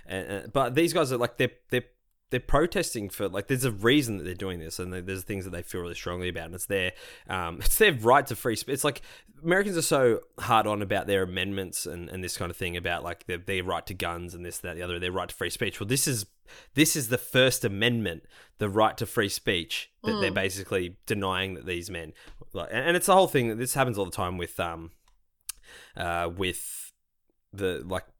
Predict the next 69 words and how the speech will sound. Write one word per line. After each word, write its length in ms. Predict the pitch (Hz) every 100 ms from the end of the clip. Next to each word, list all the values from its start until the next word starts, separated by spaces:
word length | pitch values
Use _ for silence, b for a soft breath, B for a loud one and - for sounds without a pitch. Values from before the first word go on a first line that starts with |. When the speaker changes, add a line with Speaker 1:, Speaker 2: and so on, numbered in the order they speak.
| _
Speaker 1:
you 80 | -
know, 140 | 82 85 B B B B B _ _ _ _ _ B B
Black 180 | 117 113
America 340 | 104 98 95 98
and 80 | 92
this 100 | -
kind 100 | 95
of, 60 |
I 20 |
was 100 | 95
talking 180 | - 117
about 140 | 92 87
it 40 |
a 80 | -
few 160 | 95
weeks 200 | 87 95
ago, 200 | 98 85
that, 220 | 87 104 - B B _ -
you 80 | 95
know, 140 | 90
they're 180 | 110 110
always, 380 | 117 110 98 -
they're 200 | 101 110
never 240 | 120 117
happy 320 | 110 107 110 95
to 80 | 95
let 180 | 92
these 140 | 95 92
people 220 | 95 87
speak 280 | - 95 -
their 120 | 90
mind. 380 | 87 110 151 135
It's 180 | 92 101
always 240 | 87 85
like, 180 | 85 -
"I 60 |
just, 280 | 90 120 -
you 120 | 175
just 140 | 175 156
shush, 160 | -
shush, 280 | 156 - -
shush, 140 | - 165
shush 200 | 151 -
over 160 | 104 90
there, 140 | 82
you 120 | 87
know, 180 | 85 82
just 160 | 98 -
keep 160 | 120 104
it 60 |
down, 200 | 85 80
keep 160 | - 131
it 60 |
down 140 | 110 87
over 80 | 85
there. 80 | 85
You're 80 | 90
being 140 | 98
too 140 | 98
loud." 280 | 85 85 82 B B B B
Um, 480 | 92 87 85 82 82 -
it 100 | 104
really 220 | 123 90
just, 220 | 82 -
it 160 | 87 90
really 140 | 90
just 140 | 82 -
gets 220 | 78 -
my, 220 | 76